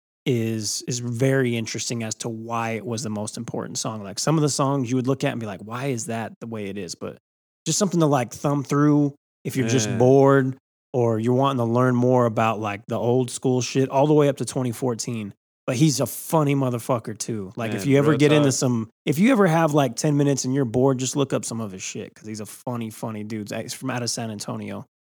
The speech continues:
Speaker 2: Man, I appreciate this a
Speaker 1: Yeah.
Speaker 2: ton, bro. Like, for real, like, books are, like, I, I've said this to my wife and I've said this to, like, people that I know. Um, books, I feel like, are the best possible gift you can give somebody.
Speaker 1: Mm.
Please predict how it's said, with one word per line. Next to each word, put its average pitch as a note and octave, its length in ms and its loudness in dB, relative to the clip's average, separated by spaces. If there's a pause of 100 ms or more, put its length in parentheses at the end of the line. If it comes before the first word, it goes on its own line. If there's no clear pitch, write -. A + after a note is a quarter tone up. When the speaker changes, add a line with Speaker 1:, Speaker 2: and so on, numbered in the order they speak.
(140)
Speaker 2:
Man, F#2 160 -8
I A2 100 0
appreciate G#2+ 500 -4
this F2 180 -10
a E2+ 60 -12
Speaker 1:
Yeah. C3 260 0
Speaker 2:
ton, F2 60 -8
bro. F2 380 -4
Like, G2 300 -2
for A#2 120 -4
real, B2 140 0
like, F#2+ 260 -6 (440)
books D3 340 0
are, C3 140 0
like, A2 260 -2
I, A2+ 380 0
I've G#2+ 120 -4
said A#2 240 -2
this A2 160 -6
to A#2 80 -6
my G2+ 120 -4
wife G#2+ 280 0
and G#2+ 80 -6
I've G2+ 120 -6
said G#2 160 -4
this G2 180 -8
to, G#2+ 80 -6
like, G2 240 -6
people G#2 220 -6
that G2 160 -2
I F#2+ 80 -4
know. G#2 300 -6 (440)
Um, F2+ 600 -4 (420)
books, B2+ 300 2
I G#2+ 140 -2
feel A2+ 200 -2
like, G2+ 260 -2
are F#2+ 100 -4
the F#2 120 -6
best F#2+ 560 -8 (100)
possible F#2+ 440 -8
gift F#2 400 -10
you F2+ 100 -10
can F#2 220 -12
give F2+ 200 -8
somebody. F2+ 380 -8
Speaker 1:
Mm. A#2+ 320 -4